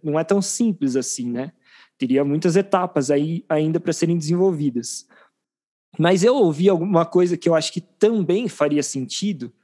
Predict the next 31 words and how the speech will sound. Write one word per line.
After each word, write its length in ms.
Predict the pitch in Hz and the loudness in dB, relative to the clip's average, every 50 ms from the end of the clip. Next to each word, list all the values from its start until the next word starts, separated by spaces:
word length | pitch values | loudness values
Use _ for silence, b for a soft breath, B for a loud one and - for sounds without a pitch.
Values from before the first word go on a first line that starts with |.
| b b b b b b b b b _ _ _ | b b b b b b b b b _ _ _
que, 540 | - - 156 151 147 143 143 139 139 139 139 | -6 -2 0 2 2 2 4 4 2 2 2
é, 120 | 151 - 151 147 - | 0 -2 -2 -2 -2
é 40 | 185 | -4
claro, 320 | - - 226 226 165 123 131 | 0 0 0 0 0 -4 -6
a 340 | - _ _ _ _ - | -10 _ _ _ _ -4
gente 160 | 233 359 - - | -4 -4 -2 0
vai 120 | - 247 | 0 0
ficar 180 | 226 - 226 214 | 2 2 2 2
na 80 | 214 | 2
especulação 580 | 208 - - 226 - 226 214 208 208 - 196 196 | 0 0 -2 0 2 2 2 2 2 2 2 2
aqui 180 | 185 180 - | 2 2 2
no 120 | 202 208 214 | 2 4 4
rumor, 320 | 196 226 233 226 185 147 | 4 4 4 4 2 2
porque 120 | - - 139 | 0 -2 -4
a 40 | |
gente 180 | 139 147 - 165 | -4 -4 -2 -4
nunca 300 | 165 170 165 196 196 196 | -4 -2 0 -2 -2 0
vai 160 | 156 175 180 | 0 -2 -2
saber 300 | 175 - 190 160 156 180 | 0 0 -2 0 0 0
o 40 | 180 | -2
que, 100 | 180 202 | -2 -6
que 480 | 190 - 226 185 - - - - - _ _ | -8 -6 -4 -4 -4 -6 -8 -12 -18 _ _
eles 360 | - 165 170 160 - - - | -4 -4 -4 -4 -6 -8 -10
poderiam 520 | - _ 190 190 175 185 170 160 190 226 214 | -4 _ 0 2 2 2 2 2 2 0 2
ter 140 | - 202 - | 0 -2 -2
feito, 320 | - - 160 180 175 175 | 0 2 2 2 2 0
ou 60 | 143 | 0
o 20 | 127 | 0
que 60 | 165 | -2
eles 120 | 160 156 | -2 -2
pensaram. 680 | - - 170 156 147 - - 151 151 151 139 127 120 | -4 -4 -4 -4 -2 -2 -2 0 0 -2 -2 -4 -8